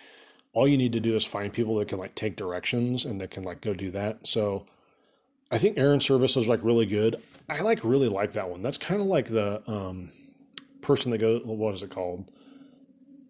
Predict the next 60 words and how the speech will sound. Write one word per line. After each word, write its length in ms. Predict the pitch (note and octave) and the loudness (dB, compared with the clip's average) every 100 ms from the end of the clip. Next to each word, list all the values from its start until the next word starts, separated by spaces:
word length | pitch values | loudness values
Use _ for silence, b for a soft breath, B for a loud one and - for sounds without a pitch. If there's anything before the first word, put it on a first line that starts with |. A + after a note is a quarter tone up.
| _ D3 | _ 2
Th-, 120 | F#3+ | 4
that's 160 | D#3+ | 4
kinda 180 | - G#3+ | 6 6
like 100 | F#3+ | 4
the 60 | - | 4
person 260 | D#3 C#3+ | 2 2
that 80 | C3 | 0
goes 180 | B2 A#2+ | 0 0
and, 80 | A#2 | 0
like, 100 | G#2+ | 0
does 160 | G#2+ | 0
your 100 | G#2 | 0
shopping 440 | F#2+ G2 F2+ A2+ A2+ | -2 -4 -4 -4 -4
for 240 | B2+ C3 | -2 0
you. 160 | C3 C3+ | 2 2
Like, 180 | A2+ G#2+ | 2 0
I 80 | |
think 220 | A2 C3+ A#2 | -2 -2 -2
that 100 | A2 | 0
there's 200 | G#2+ E2+ | -2 -2
definitely 600 | G#2 G2 B2+ A2+ G2+ G2 | -4 -4 -4 -4 -4 -2
something 520 | - G#2 G2+ F#2+ F2 _ - | -2 -2 -4 -8 -10 _ -8
to 220 | - C#3 | 0 2
that. 320 | G#2+ F#2 F#2+ - | 2 -4 -8 -4
And 100 | A#2+ | -2
I 60 | A#2+ | 2
think 280 | D#3+ D#3 A#2 | 2 0 2
errand 300 | A#2 A2+ G#2 | 2 2 0
service 520 | G#2 F#2+ F#2+ F#2 - b b b b b b b b b - | -2 -2 -2 -2 -6 b b b b b b b b b -4
is 80 | A#2+ | 2
something, 260 | C#3+ C3+ | 4 4
like, 160 | A2+ G#2+ | 4 2
a 40 | |
lot 160 | G#2 G#2+ | 2 2
of 60 | |
people 220 | G2+ A2+ G#2 | 0 -2 -2
could 180 | G2+ | -4
use. 320 | G2+ G2+ F2+ - | -4 -4 -4 -2
So 400 | A#2 G#2 G2+ - _ _ | 0 0 -2 -10 _ _
I 40 | C#3 | -2
might, 160 | A3 | 2
like, 240 | B3+ B2 F2 | 2 0 0
dig 180 | A#2+ A#2+ | 2 4
into 200 | A#2 A2+ | 4 4
that, 220 | A2+ A2+ | 2 2
like, 180 | G#2 A2 | 0 0
idea 260 | G#2 G#2 | 2 0
a 20 | |
little 180 | G2+ G#2 | 0 0
bit 140 | G#2 G2 | -2 -4
more 280 | F#2 G2 | -6 -6
and, 80 | F#2+ | -6
like, 140 | F#2 - | -10 -12
talk 200 | G#2 G#2 | -12 -8
about 200 | F#2 F#2 | -6 -6
it 100 | F#2 | -8
more 300 | F2+ G2 F2+ | -8 -8 -8
in 60 | |
an 80 | F2 | -10
episode. 500 | F2+ - F#2 F#2 | -10 -8 -6 -6